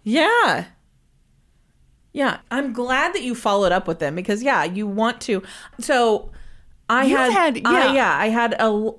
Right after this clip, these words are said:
Speaker 1: some similar experiences when I was going through all my thyroid stuff. Like,
Speaker 2: Yeah.
Speaker 1: they didn't know why I was so sick. It took them a long time to figure out what was my thyroid, 'cause autoimmune diseases,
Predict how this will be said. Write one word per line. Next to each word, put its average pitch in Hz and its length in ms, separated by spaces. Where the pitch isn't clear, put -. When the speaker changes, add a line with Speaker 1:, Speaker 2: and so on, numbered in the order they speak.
Speaker 1:
some 233 440
similar 302 520
experiences 214 720
when 190 100
I 180 80
was 180 120
going 185 220
through 185 140
all 175 80
my 170 160
thyroid 156 480
stuff. - 320
Like, 220 120
Speaker 2:
Yeah. 185 180
Speaker 1:
they 180 100
didn't 214 240
know 233 200
why 202 260
I 196 60
was 190 140
so 185 140
sick. 180 380
It - 80
took - 140
them 170 120
a 165 60
long 170 340
time 185 240
to 180 60
figure 175 200
out 151 120
what 165 80
was 165 140
my 160 120
thyroid, 180 400
'cause 202 160
autoimmune 220 500
diseases, 175 520